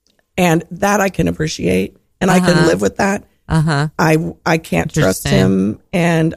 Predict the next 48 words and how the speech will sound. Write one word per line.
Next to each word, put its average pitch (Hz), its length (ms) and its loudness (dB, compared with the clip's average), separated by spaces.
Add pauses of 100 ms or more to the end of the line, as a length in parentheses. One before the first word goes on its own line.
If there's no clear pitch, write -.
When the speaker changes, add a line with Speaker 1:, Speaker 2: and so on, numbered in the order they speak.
Speaker 1:
I 165 140 2
have 156 200 0
to 175 80 -6
find 170 280 -2
a 165 40 2
way 160 400 2
that 170 180 -2
I 156 120 0
don't 151 260 0
hate 139 260 -2
him 147 220 2
and 139 80 2
I'm 143 160 2
not 139 160 0
angry 147 360 0
with 175 200 -2
him. 240 220 0 (100)
Speaker 2:
Mm-hmm. 165 240 0
Speaker 1:
So 151 240 4
this 170 320 -2
is 180 100 -6
how 175 140 0
I'm 170 120 2
doing 202 300 2
it. 147 140 -2
I'm 151 240 0
getting 147 260 0
out 143 140 -4
of - 80 -8
debt 196 220 0
with 226 180 -2
him. 240 300 -2 (100)
Speaker 2:
Mm-hmm. 147 560 0
Speaker 1:
We're 180 180 2
gonna 175 200 2
be 156 180 -2
sort 156 240 0
of 156 140 -6
equal 170 280 -2
ground. 160 520 2
It 160 80 0
has 151 240 -2
nothing 156 280 -2
to 143 80 -8
do 165 140 0
with 196 140 0
money 214 340 2
then. 214 380 0